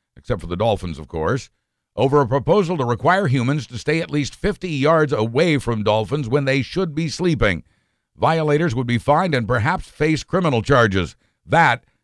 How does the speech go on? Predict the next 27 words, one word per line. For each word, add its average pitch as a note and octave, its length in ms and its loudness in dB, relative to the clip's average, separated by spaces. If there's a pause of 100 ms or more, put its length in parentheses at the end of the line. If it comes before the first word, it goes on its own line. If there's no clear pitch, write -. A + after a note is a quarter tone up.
(120)
would G#2 160 -6
be B2 100 0
the A#2+ 220 -2
end D3 340 -2
of B2 240 -2
the A2+ 220 -2
swimming C#3+ 420 -2
with G#2+ 220 -2
dolphins G#2+ 500 2
industry G#2 580 -4
in G2+ 120 -4
Hawaii. F#2+ 480 -2 (1120)
A C#3 100 2
town G#3 360 -2
in D#3 100 -2
the B2+ 100 0
Garden B2+ 440 0
State A2 500 -2
smells D#3 400 -4
like C3+ 400 0
dead, D3 300 0
rotting C#3+ 540 2
fish, G#2+ 500 0
and G#2+ 140 -4
with A2+ 140 -2
good C#3 180 0
reason. A2 480 0